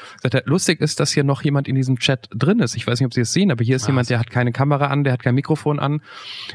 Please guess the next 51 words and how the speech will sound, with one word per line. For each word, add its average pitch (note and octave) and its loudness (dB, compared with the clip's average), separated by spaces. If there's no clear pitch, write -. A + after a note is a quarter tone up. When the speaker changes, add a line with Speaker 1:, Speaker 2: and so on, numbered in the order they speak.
Speaker 1:
Ähm, B2 2
also B2 -2
wenn B2+ 2
Sie D#3 4
das - 2
nicht A2+ 0
sind, - 2
da A#2+ 2
meinte A#2+ 0
noch A#2+ 0
der A#2+ 0
Interviewer, B2+ 0
nee, C3 2
das A2+ 0
ist B2 0
unser B2 -2
Techniker, C#3 0
der A2 0
hat - -4
nochmal A2+ 0
eine A2+ 0
zweite A#2 0
Notfall-, A2 0
ähm, G#2+ 0
Verbindung A2+ -2
aufgebaut, G#2+ -2
die A2+ -2
können A#2+ 2
wir A2+ 0
benutzen, A#2 -2
falls A2+ -4
die A2+ -2
andere A2+ 0
Verbindung A2+ 0
ab, - -4
ähm, G#2 -2
schmiert. G#2 0
Und A#2 0
dann C3+ 2
Minuten D3+ 0
später C#3+ 0
sagt C3+ -2
wohl C#3+ 2
der C#3 0
Techniker, C#3+ 0
nee, C#3 2
nee, D3 2
das B2 2
sind D#3+ 2
nicht A#2 0
wir. F#2+ 0